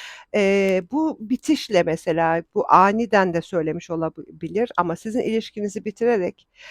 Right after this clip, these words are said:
sanki hani kendini daha mutlu hissedecek zannetmiş diğer tarafa giderek ama olmamış yani. Bakın, eee, acılardan kurtuldu sanmıştı. Kurtulamamış o acılardan. Na-, ne demek istiyorum?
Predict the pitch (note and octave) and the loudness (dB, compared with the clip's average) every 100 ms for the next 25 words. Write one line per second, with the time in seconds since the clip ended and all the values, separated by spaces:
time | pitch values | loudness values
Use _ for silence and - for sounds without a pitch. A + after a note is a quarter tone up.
0 | - - - D4 D4+ B3 A3 A3+ F#3 F#3 | -20 -4 4 4 4 0 0 2 2 0
1 | - _ _ _ D4+ C4+ C#4+ C#4 B3+ B3+ | -6 _ _ _ 4 6 6 4 4 6
2 | C4+ C4 - A3+ - A3 G#3 G3 F#3 - | 4 2 -2 -6 -2 -2 -2 -4 -4 0
3 | E3 E3 E3 - - - F3+ F3 - E3+ | 2 0 -6 -8 -10 -2 2 2 0 -4
4 | E3 D#3+ - E3 D#3 F#3+ B3+ A3+ - - | -4 -8 -6 -4 -2 -2 0 0 2 6
5 | C4+ D4 A3+ E3+ - E3 C#3+ - - G3 | 6 6 2 0 -6 -6 -6 -6 -10 -12
6 | - F3+ - - - - _ F3+ F#3 F3+ | -10 -10 -12 -20 -20 -20 _ -2 0 0
7 | - G3+ C4 C4+ C4 C#4 C#4 - C4 - | 0 0 4 6 8 6 4 2 -6 -4
8 | C4 B3+ - - A3+ A3 A#3+ A#3 - D#3+ | -6 -6 -4 2 2 2 -2 -4 -8 -8
9 | D3+ C#3+ _ _ - A3+ - A3+ A#3+ F#3+ | -8 -10 _ _ -10 -6 2 4 6 2
10 | E3+ - D#3 C3 - _ _ _ _ - | -4 -8 -6 -4 -6 _ _ _ _ -6
11 | E3 D#3+ E3 D3+ D3+ D3+ D3 D3 G#3 A3+ | -6 -4 0 0 0 -4 -6 0 0 4
12 | A#3 B3 G3 F#3 - - E3+ F3 A3+ | 4 4 2 -2 -10 -6 -4 -2 -6